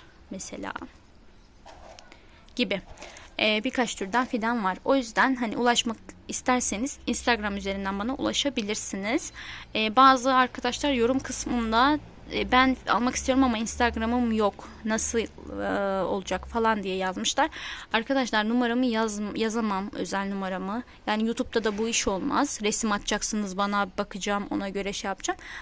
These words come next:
O yüzden mecburen Instagram'dan, e, iletişim kuruyoruz. Size de o yüzden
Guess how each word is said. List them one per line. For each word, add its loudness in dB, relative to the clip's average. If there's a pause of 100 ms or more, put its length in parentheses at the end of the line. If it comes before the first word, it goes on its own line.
(140)
O 6
yüzden 8
mecburen 6
Instagram'dan, -4 (140)
e, -2
iletişim -4
kuruyoruz. -4 (280)
Size 2
de 4
o 4
yüzden 2